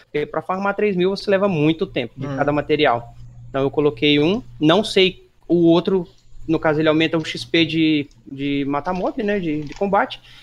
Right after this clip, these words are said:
Speaker 1: e o terceiro aumenta o X P de life skill. Não coloquei eles e nem vou colocar porque eu não tenho condição agora,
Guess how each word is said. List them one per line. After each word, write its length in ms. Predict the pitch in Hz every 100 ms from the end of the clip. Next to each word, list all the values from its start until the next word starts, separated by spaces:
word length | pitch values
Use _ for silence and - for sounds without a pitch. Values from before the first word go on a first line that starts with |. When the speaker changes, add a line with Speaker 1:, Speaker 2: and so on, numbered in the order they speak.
| _
Speaker 1:
e 160 | - 180
o 300 | 196 196 190 -
terceiro 420 | 220 214 220 214
aumenta 300 | 226 214 214
o 40 | 214
X 200 | - -
P 260 | - 190
de 100 | 185
life 240 | 196 196 202
skill. 340 | - 156 113 - - - _ - - - - - - - - - - -
Não 260 | 185 254
coloquei 460 | 302 247 220 180 175
eles 320 | 151 170 190
e 40 |
nem 140 | 185 208
vou 100 | 202
colocar 300 | 202 170 165
porque 180 | - 185
eu 60 |
não 100 | 180
tenho 140 | 190 185
condição 340 | 180 - 170
agora, 460 | 165 123 156 175